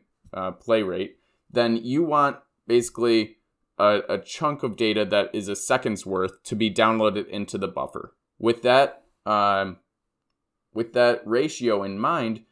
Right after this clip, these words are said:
your buffle-, buffer will never run out. And if it's not exactly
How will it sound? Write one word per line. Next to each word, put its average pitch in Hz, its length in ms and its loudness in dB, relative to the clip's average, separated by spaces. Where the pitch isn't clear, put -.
your 117 160 2
buffle-, 139 520 2
buffer 131 360 4
will 113 120 0
never 107 260 0
run 98 240 2
out. 80 260 -12
And 110 340 -2
if 123 160 -2
it's 120 160 -2
not 143 180 4
exactly 131 920 0